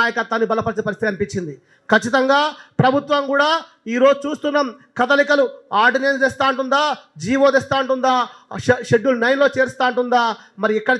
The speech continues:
చేర్చినా రాజ్యాంగబద్ధంగా నలభై రెండు శాతం రిజర్వేషన్ కల్పించినాకనే ఎలక్షన్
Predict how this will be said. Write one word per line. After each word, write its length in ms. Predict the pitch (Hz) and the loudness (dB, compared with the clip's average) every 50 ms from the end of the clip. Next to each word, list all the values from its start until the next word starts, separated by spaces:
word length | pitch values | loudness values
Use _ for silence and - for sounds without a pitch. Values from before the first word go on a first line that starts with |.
| - 247 | 2 2
చేర్చినా 340 | 254 254 262 269 269 269 269 262 240 - - - _ - 202 | 0 2 0 -2 -2 -2 0 -2 -4 -6 -12 -18 _ -2 2
రాజ్యాంగబద్ధంగా 920 | 214 233 233 185 285 262 269 269 269 247 269 240 202 269 269 262 269 269 262 262 233 - - _ - 185 208 | 2 2 2 4 2 0 2 0 -2 -2 -2 -2 -2 -2 -2 0 0 0 0 0 -2 -6 -14 _ -8 -2 0
నలభై 280 | 226 247 254 262 269 262 254 | 2 2 4 4 4 4 4
రెండు 140 | 262 254 254 - - | 4 2 0 0 2
శాతం 280 | 262 254 277 - 302 277 233 233 | 2 2 2 0 0 -2 -2 0
రిజర్వేషన్ 460 | 226 277 269 277 285 - 285 294 277 233 - _ _ - - | 0 0 2 2 0 0 0 -4 -6 -8 -16 _ _ -6 -2
కల్పించినాకనే 720 | 233 247 285 302 330 320 277 302 302 302 285 285 294 294 294 277 - - - _ - - | 0 0 2 0 0 -2 -2 0 -2 0 0 0 0 0 0 0 -2 -6 -14 _ -6 -2
ఎలక్షన్ 340 | 240 262 262 - 277 277 254 | 0 0 2 2 0 -2 -2